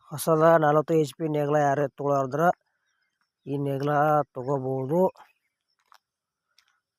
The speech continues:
ಯಾಕಪ್ಪ ಅಂದ್ರೆ ಹೆಚ್ಚು ಕಡಿಮೆ ಅಮೌಂಟ್ದಾಗ ನೇಗಿಲ ಐತಿ,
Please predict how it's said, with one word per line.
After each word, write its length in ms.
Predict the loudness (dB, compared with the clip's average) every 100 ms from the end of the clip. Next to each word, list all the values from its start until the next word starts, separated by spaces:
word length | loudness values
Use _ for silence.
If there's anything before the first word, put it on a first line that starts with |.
| _
ಯಾಕಪ್ಪ 300 | -8 -8 -6
ಅಂದ್ರೆ 300 | -6 -4 -4
ಹೆಚ್ಚು 260 | -6 -10 -8
ಕಡಿಮೆ 400 | -4 -2 0 2
ಅಮೌಂಟ್ದಾಗ 720 | 2 2 0 -2 0 0 0 0 2 0 -2
ನೇಗಿಲ 380 | -10 -6 -4 -4
ಐತಿ, 300 | -4 -4 0